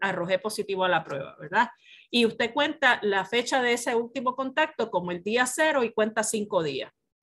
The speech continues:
¿verdad? Eh, personas que no estén al día con sus vacunas, eh, o que tienen prioridad para, eh, em, eh, eh, este, eh, que, que no estén al día, eh, co-, co-, con sus vacunas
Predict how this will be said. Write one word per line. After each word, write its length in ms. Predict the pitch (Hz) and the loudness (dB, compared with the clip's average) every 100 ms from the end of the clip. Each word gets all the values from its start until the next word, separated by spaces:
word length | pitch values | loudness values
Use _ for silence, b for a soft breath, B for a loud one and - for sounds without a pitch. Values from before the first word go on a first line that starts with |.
| _ | _
¿verdad? 400 | _ 151 196 233 - _ _ _ _ _ _ _ _ _ | _ -6 -4 -4 -8 _ _ _ _ _ _ _ _ _
Eh, 220 | 185 165 B B B - | -4 -4 B B B 2
personas 440 | 240 240 294 320 | 2 4 2 2
que 100 | 277 | 0
no 80 | 226 | -2
estén 240 | 226 269 | -2 -2
al 140 | 254 240 | -2 0
día 160 | 247 | -2
con 120 | 247 226 | -2 -4
sus 220 | 226 208 | -6 -2
vacunas, 680 | 214 208 311 311 277 269 240 _ | -2 0 -2 0 0 0 -4 _
eh, 300 | 196 180 175 | 0 2 0
o 80 | 170 | -4
que 100 | 196 | -6
tienen 320 | 180 196 208 | -4 -4 0
prioridad 560 | 214 202 190 202 220 | 2 2 2 2 2
para, 460 | 220 196 180 175 170 | 2 4 4 4 2
eh, 440 | 190 160 156 156 165 | -6 -8 -8 -10 -10
em, 480 | 185 156 151 156 165 - - | -8 -8 -6 -10 -12 -16 -12
eh, 480 | 165 - - - _ _ | -12 -10 -16 -20 _ _
eh, 240 | 180 160 _ | -16 -16 _
este, 640 | - 165 _ 180 156 156 _ _ _ _ | -20 -20 _ -4 -4 -6 _ _ _ _
eh, 200 | 165 139 - - | -12 -12 -12 -4
que, 160 | - 226 | -2 0
que 140 | 226 | 2
no 80 | 208 | 2
estén 180 | 214 262 | 2 0
al 80 | 240 | 2
día, 320 | 247 - 214 | 2 2 2
eh, 240 | 160 180 - | 0 -6 -6
co-, 180 | 208 - | -8 -6
co-, 420 | - 220 - 208 | -4 -2 -2 -4
con 160 | 220 214 | -2 0
sus 160 | 220 | 0
vacunas 480 | 214 214 285 285 | 0 -2 0 0